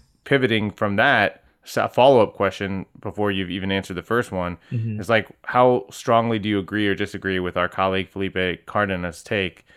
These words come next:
Speaker 1: that Minnesota
Speaker 2: Boy.
Speaker 1: United is, like,
Speaker 2: Trash.
Speaker 1: complete, completely underwhelming <laughs> and, and meaningless,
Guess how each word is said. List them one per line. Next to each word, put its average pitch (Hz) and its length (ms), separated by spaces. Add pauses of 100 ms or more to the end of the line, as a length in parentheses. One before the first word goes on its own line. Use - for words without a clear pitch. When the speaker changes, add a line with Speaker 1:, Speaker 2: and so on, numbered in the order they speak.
(220)
Speaker 1:
that 95 300 (200)
Minnesota 104 420
Speaker 2:
Boy. - 20
Speaker 1:
United 95 380
is, 87 180
like, 90 340 (420)
Speaker 2:
Trash. 101 420
Speaker 1:
complete, 120 360
completely 107 580
underwhelming 95 800
<laughs> - 40
and, 95 300
and 95 300 (180)
meaningless, 101 840